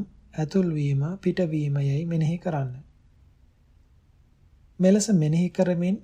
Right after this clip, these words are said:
හැපීමට අවධානය යොමු නොකරන්න. හැපීම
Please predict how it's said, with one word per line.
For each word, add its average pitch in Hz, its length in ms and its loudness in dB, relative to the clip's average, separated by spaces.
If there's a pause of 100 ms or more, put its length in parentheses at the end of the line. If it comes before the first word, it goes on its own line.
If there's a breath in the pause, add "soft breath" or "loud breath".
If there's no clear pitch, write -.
(120)
හැපීමට 208 580 0
අවධානය 165 560 2
යොමු 185 280 0
නොකරන්න. 147 500 -2 (1080)
හැපීම 180 460 2